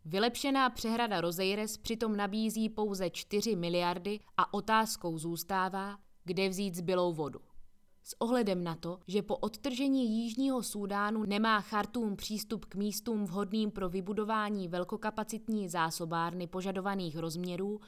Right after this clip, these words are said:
může být G E R D projektem, který Súdáncům vytáhne z paty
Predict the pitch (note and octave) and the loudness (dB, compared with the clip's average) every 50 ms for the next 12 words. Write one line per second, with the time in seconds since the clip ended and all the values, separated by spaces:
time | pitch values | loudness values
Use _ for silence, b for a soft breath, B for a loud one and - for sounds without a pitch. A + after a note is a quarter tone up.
0 | B B B G3 A3 B3 A#3 C#4+ C#4+ A#3+ C#4 C4+ C4+ - - A#3 A#3 A#3+ - - | B B B 0 0 2 2 0 0 0 0 0 0 -2 -2 -2 0 0 0 -2
1 | - A3+ - - G#3+ G3+ F3+ F3 F#3+ F#3 F#3 F#3+ G3 B B G#3 A3 A#3 B3 C4+ | -2 -2 -2 -4 -4 -4 -4 -4 -2 -2 -4 -4 -8 B B 0 0 2 2 0
2 | - - - C#4 C4 B3+ C4+ C4 C4 - - B3 A#3 A#3 G#3+ F#3+ E3 - - G#3 | -2 -2 -2 0 0 0 0 -2 -4 -4 -2 -2 0 0 -2 -2 -4 -4 -4 -4
3 | G#3+ G#3 A3+ A3+ A3+ A#3 A#3 A3+ - A#3 A3+ G#3+ F#3+ G3 F#3 G3+ G3+ G3 G3 G3 | -2 -2 0 0 0 -2 -2 -4 -2 -2 -2 -2 -2 -2 -2 0 2 2 2 0
4 | G3+ G3+ G3 - - - F#3 F3+ - - - | 0 -2 -4 -6 -6 -6 -6 -6 -4 -6 -8